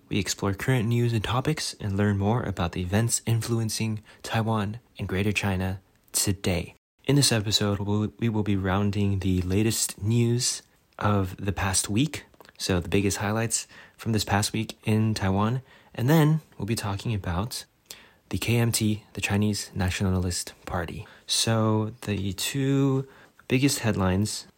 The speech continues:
of the past week in Taiwan are the rise of covid nineteen cases. And so we'll talk about that first. So the latest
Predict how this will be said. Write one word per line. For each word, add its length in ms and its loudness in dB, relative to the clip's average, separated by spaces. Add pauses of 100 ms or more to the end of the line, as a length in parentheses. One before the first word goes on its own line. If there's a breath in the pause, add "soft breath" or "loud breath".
(120)
of 360 -2
the 80 -6
past 380 -4
week 260 0
in 280 0
Taiwan 560 -4 (100)
are 480 -2 (320 loud breath)
the 80 -4
rise 400 2
of 300 -2
covid 240 0
nineteen 340 0
cases. 600 -6
And 100 -2
so 100 0
we'll 100 2
talk 160 0
about 200 0
that 160 -2
first. 520 -8
So 380 -2
the 100 -4
latest 560 -2